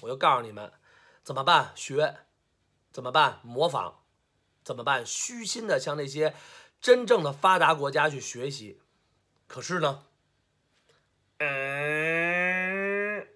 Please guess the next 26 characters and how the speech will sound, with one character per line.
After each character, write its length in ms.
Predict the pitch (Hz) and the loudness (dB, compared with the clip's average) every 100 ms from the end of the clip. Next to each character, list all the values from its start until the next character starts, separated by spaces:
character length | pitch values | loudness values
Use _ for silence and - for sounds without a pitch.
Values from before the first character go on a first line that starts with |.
| _ _ _ - | _ _ _ -2
咣 220 | 131 113 | -2 -2
当 160 | 107 | -8
当 200 | 101 95 | -10 -14
当 160 | 90 - | -16 -20
当， 100 | - - _ _ _ _ _ _ _ _ _ _ _ _ _ _ _ | -20 -20 _ _ _ _ _ _ _ _ _ _ _ _ _ _ _
不 120 | - | -16
仅 160 | 131 123 | -12 -12
把 100 | 113 | -12
门 180 | 98 104 | -14 -12
关 220 | 117 110 | -10 -10
上， 140 | 98 - _ | -12 -18 _
还 120 | - 117 | -10 -8
得， 260 | 113 113 _ _ - _ _ _ _ _ - - - - _ _ _ _ | -8 -12 _ _ -20 _ _ _ _ _ -20 -20 -20 -20 _ _ _ _
哎， 360 | 110 135 160 147 - - - - - _ _ - - - - - - - - - | -8 -6 -8 -10 -16 -16 -14 -16 -18 _ _ -8 -8 -10 -10 -10 -12 -14 -14 0
咔 120 | - | 2
嚓 320 | 220 165 135 104 - - - _ _ _ _ _ _ | 4 2 0 -4 -12 -20 -20 _ _ _ _ _ _
来 120 | 110 | -18
一 120 | 113 | -16
锁。 360 | - 87 69 - _ _ _ _ _ _ _ _ _ _ _ _ - - - - - - - | -18 -18 -18 -20 _ _ _ _ _ _ _ _ _ _ _ _ -20 -20 -20 -20 -20 -20 -16
哎， 120 | - 151 - - - | 0 2 4 4 4
<coughs> 400 | 180 175 - - | 4 -2 -6 -10
咱 80 | 127 | -8
们 80 | 135 | -6
继 80 | 151 | -2
续 100 | 156 | 2
啊。 240 | 131 - | 4 2